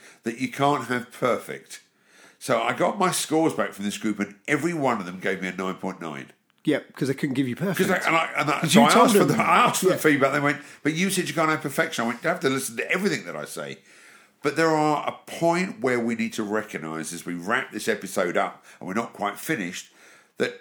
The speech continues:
Speaker 1: if we allow ourselves to think we're only good enough if we get a perfect score,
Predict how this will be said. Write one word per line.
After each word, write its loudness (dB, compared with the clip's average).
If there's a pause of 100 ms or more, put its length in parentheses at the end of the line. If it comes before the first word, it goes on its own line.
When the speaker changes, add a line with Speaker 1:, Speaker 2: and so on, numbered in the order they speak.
Speaker 1:
if -2
we 2
allow -2
ourselves -6 (300)
to -4
think -4
we're -4
only -4
good -2
enough -10 (300)
if -6
we 0
get 0
a 2
perfect -6
score, -4